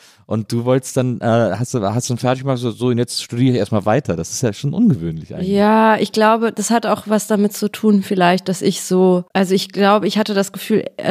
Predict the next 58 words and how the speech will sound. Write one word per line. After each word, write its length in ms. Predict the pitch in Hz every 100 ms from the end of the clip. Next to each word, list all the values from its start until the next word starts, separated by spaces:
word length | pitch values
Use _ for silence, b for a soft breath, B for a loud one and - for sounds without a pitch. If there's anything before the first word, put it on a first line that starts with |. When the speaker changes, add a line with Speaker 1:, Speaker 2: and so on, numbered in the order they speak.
| 185 - -
Speaker 2:
also 180 | 196 196
erstens, 360 | - 214 247 214
dass 60 | 202
ich 120 | -
zu 100 | 214
jung 240 | 240 285
bin 180 | 277 254
und 140 | 220
dass 160 | 208 202
ich 180 | 196 - - -
vielleicht 440 | - 208 202 208 -
auch 180 | 196 B B B B B B -
nicht 220 | 226 -
so 420 | 247 233 233 226 214
richtig 960 | - 190 240 247 - 233 220 - - - - -
das 240 | 208 -
Gefühl 300 | 202 - 226
hatte, 160 | 214 202
ich 160 | 202
hab 160 | 214 -
genug 280 | 208 220 208
gelernt, 640 | 196 202 208 214 202 -
um, 440 | 185 185 190 185 b b b b b _ _
weißt 300 | - 208 208
du, 60 | 226
weil 140 | 202
wenn 120 | 202
das 140 | 208 -
dann 200 | 196 180
halt 140 | 185
dein 140 | 170 170
Job 260 | 247 -
ist 220 | 165 190
und 80 | 151
du 100 | 185
nicht 200 | 208 302
mehr 100 | 214
im 80 | 180
Studium 380 | - 196 185 185
bist, 180 | 180 202
dann 100 | 196
musst 240 | 208 -
du 260 | 208 196 196
dich 220 | 175 180
auch 140 | 175 185
halt 160 | 185 -
auch 140 | -
krass 220 | - 220
um 100 | 208
dich 120 | 190 190
selber 280 | 208 180
kümmern 340 | 160 170 165 160
können. 240 | 170 165
Und 60 | 165
Speaker 1:
Ja. 60 |
Speaker 2:
ich 80 | 175
glaube, 240 | 185 185 180
da, 180 | 185